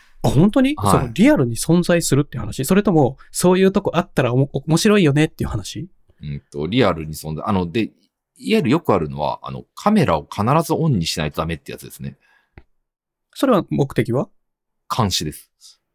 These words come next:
Speaker 1: え、それは離席バレじゃないの？
Speaker 2: 離席バレです。まあ、そういう意味では。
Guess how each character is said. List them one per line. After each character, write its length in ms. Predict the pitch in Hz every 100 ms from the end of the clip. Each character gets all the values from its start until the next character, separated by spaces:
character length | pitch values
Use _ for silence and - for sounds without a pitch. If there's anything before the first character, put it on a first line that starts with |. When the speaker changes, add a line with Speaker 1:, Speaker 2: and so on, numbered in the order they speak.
| _
Speaker 1:
え、 120 | 190
そ 100 | 190
れ 60 | 220
は 80 | 208 -
離 140 | 139
席 260 | 139 185 160
バ 100 | 156
レ 60 |
じ 100 | 143
ゃ 40 | 120
な 100 | 107
い 60 |
の？ 80 | 127 _ -
Speaker 2:
離 80 | 101
席 180 | 95
バ 100 | 85
レ 80 | 80
で 80 | 73
す。 140 | -
ま 120 | 71 73
あ、 20 |
そ 100 | 82
う 40 |
い 40 | 71
う 20 |
意 20 |
味 60 |
で 40 |
は。 60 | 55